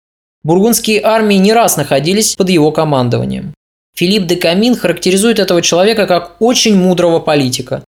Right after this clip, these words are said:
С этим сложно спорить, так как биография и действия конетабля Сен-Поля на политической сцене с лихвой подтверждают, что он был таким же хитрым пауком, как и наш Людовик.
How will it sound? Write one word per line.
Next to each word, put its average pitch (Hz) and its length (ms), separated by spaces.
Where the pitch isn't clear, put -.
С - 140
этим 254 240
сложно 240 400
спорить, 254 500
так 214 140
как 196 180
биография 226 580
и 214 200
действия 190 500
конетабля 175 640
Сен-Поля 180 600
на 175 80
политической 180 720
сцене 226 400
с - 100
лихвой 262 380
подтверждают, 175 760
что 240 200
он 233 80
был 247 140
таким 226 360
же 190 120
хитрым 185 440
пауком, 220 560
как 165 200
и 156 40
наш 156 240
Людовик. 139 480